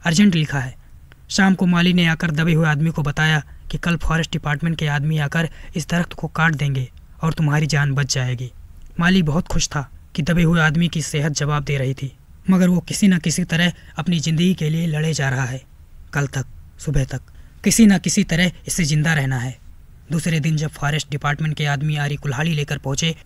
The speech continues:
तो इनको दरख्त काटने से रोक दिया गया। मालूम यह हुआ कि महकमा खारजा यानी विदेश विभाग से हुक्म आया है कि इस दरख्त को ना काटा जाए।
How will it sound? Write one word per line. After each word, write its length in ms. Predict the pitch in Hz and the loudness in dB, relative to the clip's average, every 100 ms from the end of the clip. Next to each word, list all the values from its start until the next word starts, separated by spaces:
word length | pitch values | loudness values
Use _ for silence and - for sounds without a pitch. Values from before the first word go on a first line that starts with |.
| - | -8
तो 80 | 147 | -4
इनको 260 | 156 175 | -2 -2
दरख्त 280 | 147 165 - | 0 -2 -2
काटने 360 | - 147 165 165 | -4 -2 0 -2
से 140 | 156 | -2
रोक 140 | 151 | -2
दिया 220 | 143 143 131 | -2 -2 -2
गया। 220 | 131 123 - - - | -2 -6 -14 -12 2
मालूम 300 | 208 247 240 | 6 10 10
यह 140 | 247 | 8
हुआ 320 | 190 185 214 233 - - | 6 4 2 0 -8 -4
कि 60 | 190 | 2
महकमा 460 | 190 185 214 208 196 | 2 4 4 2 2
खारजा 460 | - 165 160 147 - - 175 | 0 -2 0 -4 -6 -6 0
यानी 140 | 190 | 0
विदेश 340 | 165 165 170 | 2 0 -2
विभाग 260 | 151 139 160 | -2 -2 -4
से 140 | - | -4
हुक्म 280 | 139 165 175 | -4 -2 0
आया 160 | 143 143 | 0 0
है 220 | 151 175 - - - | 0 -4 -8 -18 -2
कि 80 | 202 | 0
इस 80 | 160 | 2
दरख्त 280 | 180 190 | 0 0
को 140 | - 175 | 0 0
ना 140 | 180 | 0
काटा 300 | 170 160 143 | 0 -2 -2
जाए। 220 | 135 123 | -4 -6